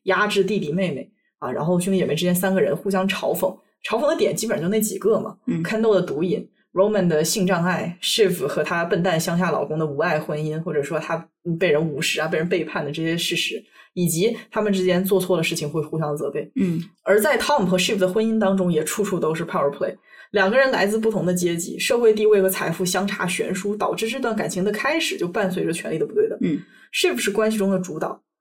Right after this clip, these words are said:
Speaker 1: 他非常需要 Tom 的感情支持，需要他的忠诚和不离不弃。
Speaker 2: 嗯。
Speaker 1: Logan 说，“你嫁了一个一眼就能看穿的男人”，因为他不想冒一丁点自己会被背叛的风险。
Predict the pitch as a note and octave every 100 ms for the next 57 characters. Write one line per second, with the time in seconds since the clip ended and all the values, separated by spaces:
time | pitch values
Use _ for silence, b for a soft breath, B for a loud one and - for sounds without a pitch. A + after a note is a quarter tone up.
0 | _ - - C4+ D4+ G#3+ F#3+ F#3+ G3+ F#3+
1 | G#3 F3+ D#3+ D#3+ - - D3+ E3 F3 F3
2 | - - - - - A3 G3 G3 F#3 E3
3 | C3 - A3+ B3+ B3 - - - - -
4 | A#3+ D#3 F3+ F3+ - - - - F3 D#3+
5 | D#3 B C4+ F4 D#4+ B3+ C4 B3+ - -
6 | E3+ E3+ B3 G3+ E3 D3+ E3 G#3 A#3 A3+
7 | D3 - D#3 E3 - E3 E3 D#3+ D#3 G#3+
8 | D3 - B3 C#4 C#4+ C#4+ E4 F#3+ D3 G#3+
9 | G#3 A#3+ B3+ B3 - - - F#3 - -
10 | F3+ E3+ F3+ G#3 - F3+ D#3+ D#3 E3+ -